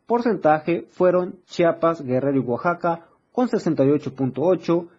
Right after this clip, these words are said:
sesenta y cuatro punto ocho y sesenta y uno punto seis por ciento respectivamente. Con esta información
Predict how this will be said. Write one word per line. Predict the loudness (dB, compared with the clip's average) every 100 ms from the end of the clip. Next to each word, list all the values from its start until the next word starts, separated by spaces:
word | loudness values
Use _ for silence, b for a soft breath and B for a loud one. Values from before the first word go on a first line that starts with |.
| _
sesenta | -6 -4 -2
y | 0
cuatro | 0 0 -2
punto | -2 -2 2
ocho | 2 2 -2 -4 _
y | -6 -2
sesenta | -2 -2 0 2
y | 2
uno | 0
punto | -4 -4 -2
seis | -2 -2
por | -2 -4
ciento | -4 -2 -2 -4 -8
respectivamente. | -6 -6 -4 -8 0 2 4 2 0 -4 -14 -14 _ _ _ _ -4
Con | -2
esta | 0 0
información | 0 0 0 0 0 0